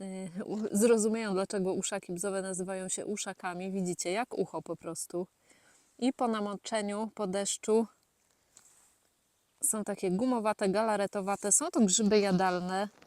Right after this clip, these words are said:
bez smaku generalnie, ale fajnie przejmują smak potraw, do których się ich doda.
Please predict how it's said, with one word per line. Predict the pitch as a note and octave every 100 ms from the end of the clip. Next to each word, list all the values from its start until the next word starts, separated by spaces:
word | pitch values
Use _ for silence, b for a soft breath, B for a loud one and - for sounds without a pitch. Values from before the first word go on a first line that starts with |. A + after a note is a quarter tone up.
| B B B -
bez | F3+ G#3+
smaku | - - A3+ A3+ G#3+
generalnie, | G#3 G#3 G#3 G#3+ G#3 F#3
ale | F#3
fajnie | - C4 C4 A3
przejmują | F#3+ G#3 G3 F#3+ F3+
smak | - G3 G3 - _ b b b -
potraw, | G#3+ - G3 F3+ -
do | F#3
których | F#3 - F#3+ -
się | - F3
ich | F3 E3+
doda. | F3+ F3 E3 F3